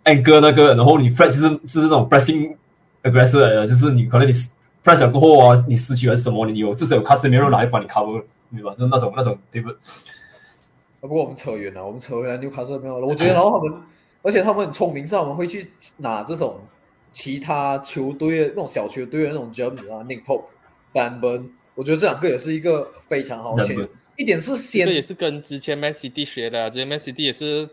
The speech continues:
Speaker 3: 打包带走多少个
Speaker 2: 嗯。
Speaker 3: Blackburn 的球员啊，
Speaker 2: 嗯。
Speaker 3: 那一些呃，
Speaker 1: Sven Botman。
Speaker 3: 纽卡斯尔那里，Shay-，Shay Given 啊，然后 Rocky Santa Cruz 那一些啊，
Speaker 2: 削弱。
Speaker 3: 都是从 Blackburn 那里全部打，打包过去。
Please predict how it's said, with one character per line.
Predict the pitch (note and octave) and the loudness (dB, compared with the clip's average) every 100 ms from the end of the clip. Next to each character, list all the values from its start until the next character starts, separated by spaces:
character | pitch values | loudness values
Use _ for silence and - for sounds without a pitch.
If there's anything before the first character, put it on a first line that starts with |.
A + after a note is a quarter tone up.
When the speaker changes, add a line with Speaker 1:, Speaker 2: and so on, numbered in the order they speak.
| - | -2
Speaker 3:
打 | C3 | 0
包 | A#2+ C3 | 0 0
带 | D#3 | -2
走 | D3 B2 | -4 -6
多 | A#2+ A#2+ | -8 -8
少 | A#2+ | -8
个 | A2+ C#3+ C#3+ C#3+ C#3 - | -8 -4 -2 -4 -8 -20
Speaker 2:
嗯。 | B2+ | -10
Speaker 3:
Blackburn | C3+ C3 A#2+ C#3 C3 | -6 -6 -4 -6 -6
的 | B2 | -10
球 | A2+ - A2+ | -12 -14 -12
员 | A#2 A2 A2+ | -8 -8 -10
啊， | A2+ A2 A#2 - | -12 -14 -16 -14
Speaker 2:
嗯。 | |
Speaker 3:
那 | B2+ | -10
一 | B2+ | -10
些 | B2+ A#2 A#2 A2+ _ _ _ _ B2+ | -8 -8 -8 -10 _ _ _ _ -6
呃， | |
Speaker 1:
Sven | B2 | -2
Botman。 | A#2 A#2+ | 0 2
Speaker 3:
纽 | A#2+ - | 2 2
卡 | C3+ | 0
斯 | A2 | -2
尔 | D3+ | -2
那 | D3 | -2
里， | C3+ B2 A#2 A#2 | -4 -6 -8 -12
Shay-，Shay | A2+ C#3+ C#3+ C#3+ - D3+ D3 | -10 -6 -4 -6 -8 -8 -6
Given | C3+ A#2+ C#3 C3+ | -8 -6 -6 -4
啊， | A#2+ A#2 A#2 A#2+ | -6 -6 -8 -10
然 | A#2+ | -8
后 | B2 C#3 C#3 | -4 -2 -2
Rocky | B2+ B2 D3 C#3 | -4 -6 -8 -10
Santa | C3 A#2+ A#2+ | -8 -6 -8
Cruz | - C3+ - | -8 -14 -12
那 | B2 | -10
一 | B2 | -10
些 | - A2 | -10 -10
啊， | G#2+ A2+ _ _ _ _ _ _ _ _ - B2 - _ _ _ _ _ | -10 -12 _ _ _ _ _ _ _ _ -4 -4 -6 _ _ _ _ _
Speaker 2:
削 | C3 C3+ E3 E3 | -6 -2 0 2
弱。 | |
Speaker 3:
都 | G3 | 0
是 | F3 | 0
从 | D3 C#3 | -4 -4
Blackburn | D3+ C3+ D3 C#3 | -4 -4 -4 -6
那 | C3+ | -6
里 | C3 A2+ G#2 | -8 -10 -12
全 | - A#2+ | -14 -10
部 | C#3 | -8
打， | C3+ A2+ G2+ | -4 -4 -4
打 | A2 | -6
包 | A2 A2+ | -6 -6
过 | A#2+ | -6
去。 | B2 C3 A#2+ | -10 -12 -16